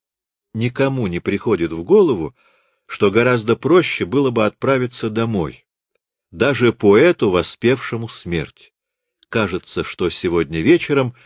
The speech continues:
жидкость обладает особой притягательной силой.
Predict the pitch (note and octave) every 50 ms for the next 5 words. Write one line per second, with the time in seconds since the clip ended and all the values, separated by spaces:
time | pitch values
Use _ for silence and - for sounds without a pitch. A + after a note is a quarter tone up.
0 | _ _ _ _ - E2+ D2+ - A2 D#3 F3+ - - - A#2+ - - - G#2 F2+
1 | D2+ F2 E2+ D#2+ D2+ A#2 C3 B2 A#2+ A2+ - F#2 D#2+ - - - - C3 E3 D#3
2 | C#3+ C#3+ C#3 C3 - B2 A2 G#2 - G2 D#2+ C#2 F2+ G#2 G#2 - - G2+ F2+ E2+
3 | E2 D#2 - - - - F#2+ F2+ D#2+ D2 B1+ - _